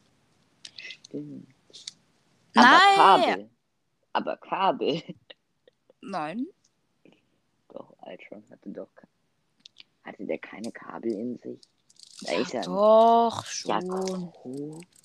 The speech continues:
Speaker 1: Aber wir, wir wissen, was Ultron gemeint hat.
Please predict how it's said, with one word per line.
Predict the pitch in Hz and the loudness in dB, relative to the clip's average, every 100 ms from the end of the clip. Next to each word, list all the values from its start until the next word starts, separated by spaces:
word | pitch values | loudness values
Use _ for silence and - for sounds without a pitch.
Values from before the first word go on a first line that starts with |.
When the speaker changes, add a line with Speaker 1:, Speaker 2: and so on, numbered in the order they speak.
| - _ _ _ _ - - _ _ _ _ _ _ | -20 _ _ _ _ -20 -20 _ _ _ _ _ _
Speaker 1:
Aber | - 147 123 | 0 2 2
wir, | 110 113 _ - | 0 -6 _ 2
wir | 156 131 | 4 6
wissen, | 139 131 | 2 0
was | 123 90 | -4 2
Ultron | 98 113 120 110 | 0 0 -6 -8
gemeint | - 104 113 - | -10 -12 -14 -16
hat. | - | -20